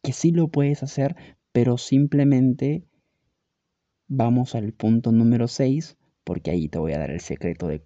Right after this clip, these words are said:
cómo hacerlo. Seis, empieza a tener hábitos. Dicen, y lo leí por ahí, "Para formar un hábito tienes que trabajar en tu hábito veintiún días". Y no, no es cierto.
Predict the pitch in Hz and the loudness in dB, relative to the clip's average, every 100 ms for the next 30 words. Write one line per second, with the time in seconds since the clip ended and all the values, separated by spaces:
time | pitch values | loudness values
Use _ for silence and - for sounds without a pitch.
0 | - 95 82 82 80 - - - - - | -6 -4 -2 -4 -8 -18 -14 -14 -14 -20
1 | _ _ _ _ _ _ - _ _ - | _ _ _ _ _ _ -20 _ _ -18
2 | - 90 82 - - - _ _ - 104 | -2 0 0 -4 -12 -20 _ _ -6 -4
3 | 90 - 95 - - 113 - _ 104 92 | -4 -4 -4 -4 -8 -14 -16 _ -6 -6
4 | 107 - _ _ - 80 87 90 - _ | -6 -12 _ _ -8 -4 -2 -4 -8 _
5 | _ - 107 95 85 80 64 - - - | _ -4 0 0 -2 -6 -8 -16 -20 -20
6 | _ _ _ _ _ _ _ _ - - | _ _ _ _ _ _ _ _ -10 0
7 | 147 - 92 87 - 92 87 87 98 - | 2 2 -2 -4 -4 -2 -2 0 -2 -2
8 | 113 87 98 170 _ _ _ - 90 120 | -4 -2 -4 -6 _ _ _ -6 -4 -4
9 | - 101 147 147 143 135 131 - 123 131 | -2 0 2 4 2 0 -2 -2 -4 -2
10 | 127 - 123 120 117 - 127 113 104 - | -6 -4 2 2 2 -2 -8 -8 -10 -6
11 | 113 120 117 - 107 131 135 - 113 98 | -4 -2 -2 0 0 0 -2 -2 -2 0
12 | 92 98 101 95 73 64 - - 73 98 | 0 0 0 0 -2 -4 -16 -10 -4 -2
13 | 87 107 - - - - | 0 -2 -4 -8 -12 -20